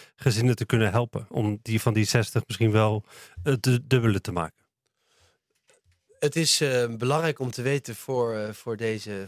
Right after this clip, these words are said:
Speaker 2: voor deze, de mensen die, waar dit, eh, eh, waar dit over gaat, ehm, is dat ze natuurlijk Gooise Pieten kunnen bereiken via de kanalen die, eh, die wij ook, eh, pro-,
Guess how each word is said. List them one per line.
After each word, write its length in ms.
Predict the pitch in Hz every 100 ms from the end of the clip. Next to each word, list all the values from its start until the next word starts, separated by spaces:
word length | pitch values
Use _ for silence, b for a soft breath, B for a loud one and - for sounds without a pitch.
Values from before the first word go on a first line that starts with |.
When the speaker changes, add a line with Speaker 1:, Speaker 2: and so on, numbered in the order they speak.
| -
Speaker 2:
voor 80 |
deze, 400 | 104 110 101 104 -
de 160 | 101 110
mensen 260 | 113 -
die, 120 | 104
waar 160 | 98 101
dit, 280 | 104 98 -
eh, 280 | 95 92 92
eh, 60 | - _ - 98
waar 120 | 92 104
dit 160 | 101
over 140 | 98 95
gaat, 360 | 113 101 107 _ _ _ _ _ _
ehm, 800 | - 98 90 90 90 90 87 85 _
is 140 | 123
dat 160 | 123 123
ze 100 | - 107 101 _ _
natuurlijk 300 | - 113 -
Gooise 220 | - 110 107
Pieten 360 | 113 - 107
kunnen 300 | - 104 98
bereiken 500 | 107 104 113 131 110
via 260 | - 110 101
de 100 | 101
kanalen 720 | - 107 113 104 98 101 104
die, 440 | 104 101 95 92
eh, 120 | 92
die 120 | 95 101
wij 180 | 101 98
ook, 180 | 98
eh, 60 | 98 92
pro-, 120 | -